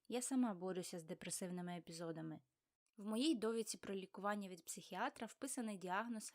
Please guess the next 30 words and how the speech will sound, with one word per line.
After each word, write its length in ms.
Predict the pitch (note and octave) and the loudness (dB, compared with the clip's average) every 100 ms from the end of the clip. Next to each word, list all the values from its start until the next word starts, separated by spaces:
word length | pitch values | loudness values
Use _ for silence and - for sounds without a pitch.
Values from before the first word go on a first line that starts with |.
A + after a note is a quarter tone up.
| - | -2
Ф 200 | A#3 - | -2 -2
сорок 380 | - G3+ F3+ - | -6 -6 -6 -6
один 260 | E3+ G#3 | -4 -4
крапка 400 | G#3 F#3+ F#3 - | -2 -4 -4 -6
два, 320 | E3+ D#3+ E3+ E3 _ _ _ _ _ | -6 -2 -4 -4 _ _ _ _ _
відповідно 600 | F#3+ G3+ G#3+ G3+ A3+ A3 | -6 -4 -2 0 2 2
до 100 | G3 | 0
десятої 600 | F3 F3+ - A3+ B3+ G#3+ | -2 -2 2 2 2 -2
міжнародної 760 | G3 F3 F#3 F3+ F3+ A3 A#3+ G#3+ | -2 -4 -4 -2 0 2 2 0
класифікації 880 | - F3+ - - E3+ G3+ - G3 F#3+ | -4 -6 -6 -10 -2 -2 -2 -6 -8
хвороб. 520 | - F#3 F#3 E3+ - - _ _ _ _ _ | -8 -6 -2 -2 -4 -14 _ _ _ _ _
Для 280 | - F3 G#3 | -6 2 4
мене 340 | A3 D4 F4 B3 | 6 6 6 2
дуже 300 | A#3+ C4 B3 | 2 2 2
важливо 500 | A3 G#3 G#3 A#3+ A#3+ | 2 2 2 4 4
говорити 520 | G#3 F#3 F#3+ G#3+ - | 2 0 -2 0 -2
про 180 | - F3+ | -4 -4
це 200 | - F#3+ | -2 -2
відкрито, 640 | F#3 - F#3 F#3 E3+ D#3 - _ _ _ | -6 -6 -4 -2 -2 -6 -8 _ _ _
тому 220 | G3+ A3 | 0 0
що 180 | - A3+ | 2 0
донедавна 680 | A3 G#3+ G3 A3+ D#4 D#4+ B3 | 2 2 4 8 8 8 4
ця 180 | - | 2
тема 320 | A3 B3+ C#4 B3+ | 2 4 6 4
була 340 | G3+ A3+ A#3 | 2 6 6
однією 480 | F#3 F#3+ F#3+ D4 C#4+ | 4 -2 0 0 0
з 60 | |
табуйованих 640 | - G3 G3 G#3 G#3 G3+ - | -2 -4 -2 -2 -2 -4 -4
в 40 | |
суспільстві, 680 | - F#3+ - E3 D#3+ - E3+ | -6 -8 -6 -6 -6 -8 -10